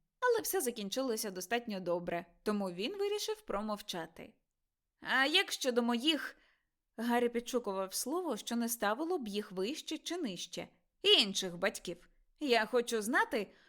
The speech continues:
ну, все». «Нелегке завдання», містер Люпин протер чоло рукою.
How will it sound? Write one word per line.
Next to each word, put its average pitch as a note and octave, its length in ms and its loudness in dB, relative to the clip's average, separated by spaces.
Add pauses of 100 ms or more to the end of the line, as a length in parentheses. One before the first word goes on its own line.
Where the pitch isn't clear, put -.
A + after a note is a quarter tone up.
(120)
ну, D#4 260 0 (420)
все». - 480 2 (640)
«Нелегке G3+ 920 -2
завдання», E3+ 920 -6 (320)
містер F#3 360 -6
Люпин F#3+ 380 -8
протер - 400 -8
чоло F#3+ 320 -4
рукою. E3 500 -10